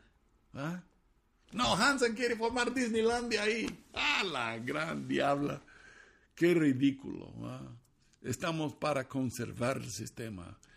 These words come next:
pero un conce-, en base de conceptos económicos, que hay prosperidad para el país y que hay un futuro brillante para conservar y preser-,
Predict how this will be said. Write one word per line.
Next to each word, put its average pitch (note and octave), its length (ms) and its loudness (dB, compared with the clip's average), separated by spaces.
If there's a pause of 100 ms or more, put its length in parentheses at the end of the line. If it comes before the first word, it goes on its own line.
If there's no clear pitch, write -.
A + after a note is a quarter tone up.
(180)
pero G#2 240 -4
un C3 120 -2
conce-, G2 400 -8
en A#2+ 120 -4
base C#2 280 -6
de C2+ 100 -4
conceptos B2+ 640 -10
económicos, A#2 880 -6
que - 180 -12
hay A#2+ 160 -8
prosperidad F#2+ 720 -12
para F#2 180 -10
el G2 60 -10
país F#2+ 480 -12 (220)
y A2+ 140 -2
que - 160 -8
hay G#2 180 -2
un A2 100 -2
futuro B2+ 520 -2
brillante A#2 760 -2 (300)
para F#2+ 220 -8
conservar D3 580 0
y - 60 4
preser-, B2 420 -4